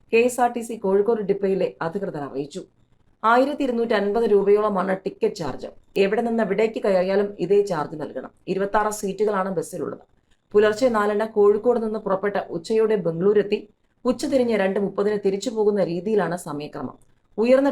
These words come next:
ടിക്കറ്റ് നിരക്കും സൗകര്യപ്രദമല്ലാത്ത സമയക്രമവുമാണ് യാത്രക്കാരെ നവകേരള ബസ് ഉപേക്ഷിക്കാൻ കാരണമാക്കിയത്. എ സി സെമി സ്ലീപ്പർ ബസ്സുകൾക്ക്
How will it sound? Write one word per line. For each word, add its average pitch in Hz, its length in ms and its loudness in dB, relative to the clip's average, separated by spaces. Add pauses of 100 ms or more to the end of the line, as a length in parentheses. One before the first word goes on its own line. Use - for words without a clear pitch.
ടിക്കറ്റ് 233 380 0
നിരക്കും 202 280 -2 (200)
സൗകര്യപ്രദമല്ലാത്ത 214 880 0 (140)
സമയക്രമവുമാണ് 180 800 -2 (440)
യാത്രക്കാരെ 185 680 0
നവകേരള 202 500 -2
ബസ് 190 280 -6
ഉപേക്ഷിക്കാൻ 180 600 -6
കാരണമാക്കിയത്. 160 680 -8 (580)
എ 233 140 4
സി 294 180 -2
സെമി 240 300 0
സ്ലീപ്പർ 240 340 -2
ബസ്സുകൾക്ക് 202 560 0